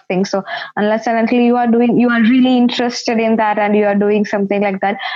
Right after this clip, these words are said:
I don't think you can speak authoritatively i-, in that topic, because it,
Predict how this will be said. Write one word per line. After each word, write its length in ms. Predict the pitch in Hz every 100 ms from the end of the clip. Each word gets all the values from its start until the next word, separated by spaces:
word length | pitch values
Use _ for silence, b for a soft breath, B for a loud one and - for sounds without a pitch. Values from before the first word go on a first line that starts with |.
| B
I 100 | 202
don't 180 | 240 269
think 120 | 262
you 80 | 240
can 220 | 240 240
speak 380 | - 262 240 -
authoritatively 1200 | 233 220 208 214 220 - 208 202 196 196 190 - _ -
i-, 120 | -
in 240 | - 220 208
that 220 | 190 180 -
topic, 360 | 175 165 156 160 -
because 400 | 175 185 175 -
it, 160 | 202